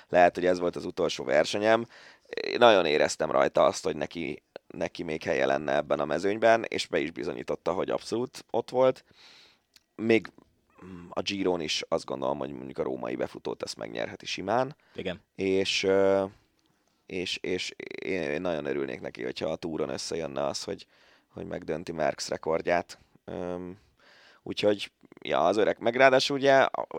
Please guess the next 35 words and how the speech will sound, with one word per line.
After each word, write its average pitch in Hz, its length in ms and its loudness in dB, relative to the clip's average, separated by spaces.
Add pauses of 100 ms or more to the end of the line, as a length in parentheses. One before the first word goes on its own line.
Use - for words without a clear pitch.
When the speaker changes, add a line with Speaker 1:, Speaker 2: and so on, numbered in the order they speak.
(120)
Speaker 1:
ő 123 240 2
meg 101 160 0
Froome 101 500 -2
a, 85 300 8
a 82 340 0 (220)
bringás 87 380 0
mezőnyben 85 420 -2
az, 82 120 0
aki 85 180 -6
nagyjából 80 480 2
velem 80 240 2
egyidős. 78 580 -2
Speaker 2:
Aha. 131 220 -2 (280)
Speaker 1:
Úgyhogy, 90 640 0
ö, 87 340 4 (200)
emiatt 78 600 -4
is 82 140 -8
most 85 200 -8
már 80 240 0
én 80 140 -2
is - 200 -6
ugye 76 320 -2
közeledek 82 520 -4
a 92 60 -4
negyven 85 340 -2
felé, 92 260 2
és 90 260 0
ilyen 98 340 -2
szentimentálisan 95 1000 -2
viseltetek 101 600 2
a, 104 100 4 (640)
a, - 60 8 (140)
a 113 140 6
hozzám 117 400 4
hasonlóan 110 640 6